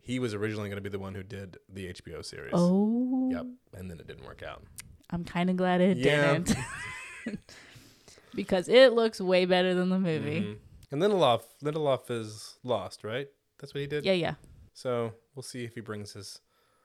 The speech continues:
Speaker 1: element of
Speaker 2: They're
Speaker 1: Lost
Speaker 2: all in
Speaker 1: to
Speaker 2: purgatory.
Speaker 1: <laughs>
Speaker 2: All this
Speaker 1: I
Speaker 2: time.
Speaker 1: hope it's going to be equivalent to Lost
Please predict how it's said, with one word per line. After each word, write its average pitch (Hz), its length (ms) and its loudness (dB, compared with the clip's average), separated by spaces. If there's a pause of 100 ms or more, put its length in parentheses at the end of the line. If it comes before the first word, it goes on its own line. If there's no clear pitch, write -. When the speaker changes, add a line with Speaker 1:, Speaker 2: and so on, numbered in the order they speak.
(320)
Speaker 1:
element 101 280 -6
of 95 100 -10
Speaker 2:
They're 208 240 8
Speaker 1:
Lost 202 100 8
Speaker 2:
all 196 100 8
in 202 60 6
Speaker 1:
to 254 60 2
Speaker 2:
purgatory. 190 880 -2
Speaker 1:
<laughs> - 40 -14 (2000)
Speaker 2:
All 185 220 6
this 185 320 2
Speaker 1:
I 127 40 4
Speaker 2:
time. 170 300 6
Speaker 1:
hope 160 80 2
it's 160 140 0
going 151 180 0
to 139 60 -2
be 131 100 0
equivalent 117 460 -2
to 113 80 -10
Lost 107 680 -2